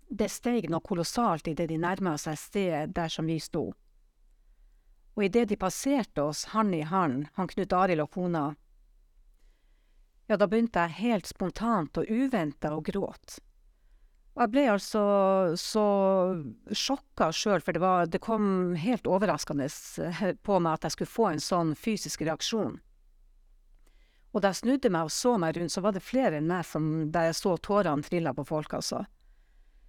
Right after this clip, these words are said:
Og det gjorde et sånt inntrykk på meg at de valgte å vise sin støtte og solidaritet med miljøet. Og bakteppet for at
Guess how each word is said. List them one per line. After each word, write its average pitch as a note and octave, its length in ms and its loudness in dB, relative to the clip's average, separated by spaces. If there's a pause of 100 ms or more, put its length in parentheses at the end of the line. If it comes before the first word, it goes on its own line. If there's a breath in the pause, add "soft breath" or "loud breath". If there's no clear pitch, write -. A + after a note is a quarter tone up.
(560)
Og G3+ 100 0
det A3+ 80 2
gjorde C4 220 4
et - 80 -4
sånt G#3+ 180 -2
inntrykk C4 600 2
på F3 100 2
meg F3 140 2
at - 100 -6
de F3 160 0
valgte G#3+ 460 0
å - 20 0
vise F#3 320 0
sin D#3+ 160 -8
støtte - 460 -4
og D3+ 100 -4
solidaritet E3+ 960 -2
med F3+ 220 0
miljøet. D#3+ 560 0 (1400 loud breath)
Og F3+ 160 -4
bakteppet A3+ 800 2
for E3 140 0
at - 100 -10